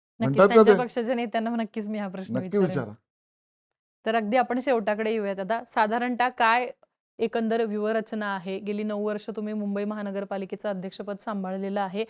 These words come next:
Speaker 2: मुंबई
Speaker 1: अगदी,
Speaker 2: शहराचं.
Speaker 1: अ, मुंबई शहराचं, सॉरी, अध्यक्षपद सांभाळलेलं आहे आणि आत्ता, अ, अगदी निवडणुकीच्या तोंडावरती अमित साटम अध्यक्ष झालेले आहेत. तुमचा खूप प्रदीर्घ अनुभव आहे या सगळ्याचा.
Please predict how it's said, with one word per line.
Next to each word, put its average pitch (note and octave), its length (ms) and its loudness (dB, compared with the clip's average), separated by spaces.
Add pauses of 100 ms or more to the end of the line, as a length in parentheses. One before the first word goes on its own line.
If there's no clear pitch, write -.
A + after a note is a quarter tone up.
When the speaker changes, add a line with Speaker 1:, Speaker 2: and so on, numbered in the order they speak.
(120)
Speaker 2:
मुंबई D3+ 220 4
Speaker 1:
अगदी, A#3 120 4
Speaker 2:
शहराचं. A2 480 -2
Speaker 1:
अ, G3+ 160 -4
मुंबई A3 320 0
शहराचं, G3+ 400 -4
सॉरी, F#3+ 220 -8
अध्यक्षपद G3+ 500 -6
सांभाळलेलं G3+ 600 -4
आहे G#3 80 -4
आणि G#3 120 -4
आत्ता, A#3 400 0 (360)
अ, - 40 0
अगदी A#3 500 4
निवडणुकीच्या C4 640 2
तोंडावरती A#3 680 2
अमित A3 260 -2
साटम A#3 500 0
अध्यक्ष G#3 360 -2
झालेले G#3 420 -2
आहेत. G3+ 260 -4
तुमचा A#3 340 -4
खूप C#4 240 -6
प्रदीर्घ A#3 380 2
अनुभव G#3+ 360 0
आहे G#3 260 0
या G3+ 120 -2
सगळ्याचा. G3+ 520 -4